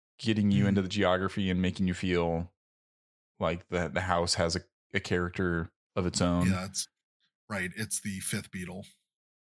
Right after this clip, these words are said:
Speaker 1: Uh, yeah, it's like New York City, babe.
Speaker 2: <laughs>
Speaker 1: Babe.
Speaker 2: <laughs> Yeah, man.
Speaker 1: Yeah, bub.
Speaker 2: Yeah.
Speaker 1: It's like New
Speaker 2: Yeah,
Speaker 1: York
Speaker 2: bub.
Speaker 1: City, bub.
Speaker 2: City. It's like Sex and the City.
Speaker 1: <laughs>
Speaker 2: Um, the, that,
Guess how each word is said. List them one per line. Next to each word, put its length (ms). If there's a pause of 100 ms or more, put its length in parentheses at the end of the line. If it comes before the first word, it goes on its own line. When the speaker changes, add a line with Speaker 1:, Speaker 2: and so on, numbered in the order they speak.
(800)
Speaker 1:
Uh, 220
yeah, 220
it's 160
like 160
New 100
York 200
City, 300
babe. 220
Speaker 2:
<laughs> 60 (1300)
Speaker 1:
Babe. 140 (120)
Speaker 2:
<laughs> 160
Yeah, 260 (120)
man. 220 (160)
Speaker 1:
Yeah, 280
bub. 160
Speaker 2:
Yeah. 60 (460)
Speaker 1:
It's 100
like 200
New 100
Speaker 2:
Yeah, 180
Speaker 1:
York 120
Speaker 2:
bub. 200
Speaker 1:
City, 160 (180)
bub. 200
Speaker 2:
City. 280 (240)
It's 140
like 180
Sex 460
and 220
the 40
City. 580
Speaker 1:
<laughs> 60
Speaker 2:
Um, 260 (300)
the, 260
that, 260